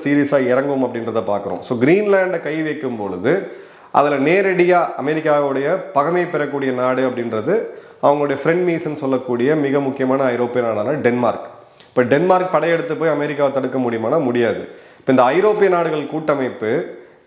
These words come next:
டென்மார்க்கோடைய இந்த பிரச்சனைக்கு, கிரீன்லாண்டோட பிரச்சனைக்கு எப்படி மூவ் பண்ண போறாங்க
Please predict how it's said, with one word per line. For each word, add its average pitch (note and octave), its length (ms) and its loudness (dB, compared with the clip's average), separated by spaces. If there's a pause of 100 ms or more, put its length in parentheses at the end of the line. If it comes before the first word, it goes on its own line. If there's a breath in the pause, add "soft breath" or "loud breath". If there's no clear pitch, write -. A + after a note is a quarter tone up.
டென்மார்க்கோடைய F3 1000 2
இந்த C#3+ 200 0
பிரச்சனைக்கு, B2+ 520 -2
கிரீன்லாண்டோட C#3 520 2
பிரச்சனைக்கு A#2 680 -2
எப்படி C#3 400 2
மூவ் E3 280 2
பண்ண E3 240 0
போறாங்க C3 440 -2